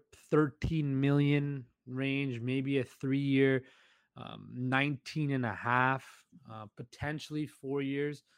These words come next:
for a little bit of a lower cap hit. You know, you have guys like Andre Palat or Tyler Johnson looking at that Tampa. They took a little bit less, um,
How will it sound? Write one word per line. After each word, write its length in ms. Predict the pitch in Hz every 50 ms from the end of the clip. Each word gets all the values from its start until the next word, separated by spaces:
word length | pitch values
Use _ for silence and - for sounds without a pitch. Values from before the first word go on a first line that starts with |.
| _ _ _ _
for 100 | - 131
a 40 | 123
little 160 | 120 123 127
bit 100 | 123 123
of 100 | 120 113
a 40 | 110
lower 280 | 113 113 113 117 120 120
cap 380 | 120 - - 127 123 113 -
hit. 120 | - 131 123
You 100 | 131 127
know, 40 | 123
you 60 | 127
have 120 | 127 123
guys 240 | 120 127 120 120 113
like 100 | 131 -
Andre 260 | 123 123 123 117 123 123
Palat 520 | - _ - 117 110 113 117 120 123 123 123 _ _ _ _ _ _ _ _ _
or 180 | - 123 113 110
Tyler 340 | - - - 123 120 117 113
Johnson 460 | 113 107 123 120 135 139 - - 123
looking 200 | 113 120 - 123
at 100 | 113 110 101
that 160 | 107 101 _
Tampa. 380 | - - 139 156 160 131 123 113
They 120 | 117 131
took 180 | 131 - - -
a 40 |
little 120 | 135 127 123
bit 160 | 117 113 104
less, 480 | 107 113 123 139 143 135 - - - - _ _ _ _ _ _ _ _ _ _ _ _ -
um, 500 | 120 113 113 113 110 107 107 107 107 107